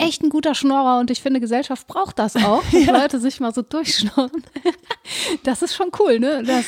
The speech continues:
Speaker 1: dann Leute sagen, nö, finde ich auch, machst du super. <laughs> Das ist, glaube ich, eher selten.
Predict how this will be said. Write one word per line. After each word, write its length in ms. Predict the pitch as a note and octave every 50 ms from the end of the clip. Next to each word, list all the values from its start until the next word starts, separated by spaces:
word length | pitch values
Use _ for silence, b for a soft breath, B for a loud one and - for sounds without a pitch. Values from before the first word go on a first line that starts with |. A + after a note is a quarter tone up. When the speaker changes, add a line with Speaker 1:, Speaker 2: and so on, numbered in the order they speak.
| - - -
Speaker 1:
dann 140 | - A#3+ C#4+ F#4 F4
Leute 300 | D#4 D4+ D4+ D#4 D#4 C#4
sagen, 260 | B3+ C4+ C4 B3+ C4+
nö, 280 | D#4 F#4 E4+ C#4 E4+ G4
finde 260 | - - - E4 D#4+
ich 160 | D#4+ - -
auch, 260 | - - - G#3+ A3+ A3+
machst 280 | D4+ B3+ C4 C4 - -
du 60 | C4+ B3
super. 420 | A3+ A#3+ D4+ - - A3+ A#3 E4+ F#4
<laughs> 220 | D4+ - B3+ A3 -
Das 180 | C#4+ C#4 -
ist, 160 | C#4+ - - -
glaube 260 | - A#3 A3+ A#3+ B3
ich, 160 | A3 - - -
eher 220 | C4+ C4 - A#3
selten. 640 | A#3 A3+ - - C#4 C#4+ D4 A#3+ - - - - G#3+